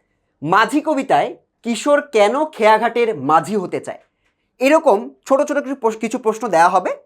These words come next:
যে প্রশ্নগুলোর উত্তর দিয়ে তুমি দুই মার্ক করে দশটি প্রশ্নে বিশ মার্ক নিয়ে নিতে পারো। বর্ণনামূলক অংশে চলে যাই। এরপর তোমাদের যে প্রশ্নটি থাকবে সেটা হচ্ছে দৃশ্যপটবিহীন, অর্থাৎ কোনো উদ্দীপক নেই। তোমাকে বর্ণনামূলক প্রশ্ন দেওয়া হচ্ছে,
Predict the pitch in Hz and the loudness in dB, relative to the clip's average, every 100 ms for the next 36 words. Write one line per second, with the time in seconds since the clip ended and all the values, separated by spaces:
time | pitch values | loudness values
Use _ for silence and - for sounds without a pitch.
0 | _ 190 185 170 196 202 190 180 - 202 | _ -4 -4 -6 -4 -4 -4 -6 -2 -2
1 | 175 254 226 175 - - _ _ 139 247 | 0 -2 -2 -2 -4 -8 _ _ 0 2
2 | 311 277 214 214 165 165 - _ 120 202 | 4 4 0 -2 -4 -4 -8 _ 0 0
3 | 208 285 269 254 - 254 226 151 220 - | 0 -8 -4 -4 -2 -6 -4 -8 -10 0
4 | 208 208 196 160 147 123 127 104 - _ | 2 2 0 -2 -2 -4 -10 -10 -12 _
5 | _ _ _ _ _ _ _ 147 247 311 | _ _ _ _ _ _ _ 2 2 4
6 | 311 302 285 262 277 269 247 226 254 - | 2 4 4 2 2 0 2 2 -2 -8
7 | _ _ _ _ 254 254 269 269 262 262 | _ _ _ _ 0 4 0 2 2 4
8 | 302 - _ - 247 254 247 247 247 226 | 2 -2 _ -4 0 0 -2 -8 -2 -2
9 | 208 285 233 226 233 262 160 165 - 233 | -2 -6 -6 -6 -6 -8 -10 -10 -6 -6
10 | 226 233 165 127 156 277 415 _ _ - | 0 -2 -2 -10 -8 -10 -10 _ _ -2
11 | 185 226 254 247 285 311 269 262 170 - | -2 -2 -2 -2 -4 -2 -2 0 -6 -6
12 | - _ _ _ _ 240 247 262 208 175 | -12 _ _ _ _ 0 2 2 2 4
13 | 202 254 254 254 254 240 247 233 233 233 | 4 2 2 0 0 -6 -2 2 2 2
14 | 226 277 | -4 -2